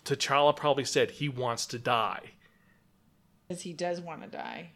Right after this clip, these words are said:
Speaker 1: And it's the whole, the, the living are not done with you. So they're gonna stretch out his, his pain. Which is a, which is a nice touch. And this just
Speaker 2: And I get it. I get it.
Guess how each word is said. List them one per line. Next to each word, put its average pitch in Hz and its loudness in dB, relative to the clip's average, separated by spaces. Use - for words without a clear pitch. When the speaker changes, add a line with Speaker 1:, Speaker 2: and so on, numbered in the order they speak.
Speaker 1:
And 131 4
it's 135 0
the 131 4
whole, 135 6
the, 127 0
the 120 6
living 127 4
are 120 4
not 117 -2
done 131 2
with 113 -4
you. 98 -8
So - 0
they're 143 6
gonna 127 2
stretch - -2
out 117 2
his, 113 -2
his 113 -6
pain. 107 2
Which 170 -2
is 202 2
a, 185 -2
which - -10
is 180 -6
a 180 -2
nice 175 0
touch. 131 -4
And 131 -2
this 143 0
just 147 -4
Speaker 2:
And 302 -2
I 320 2
get 262 2
it. 156 -2
I 247 -6
get 180 -4
it. 127 -6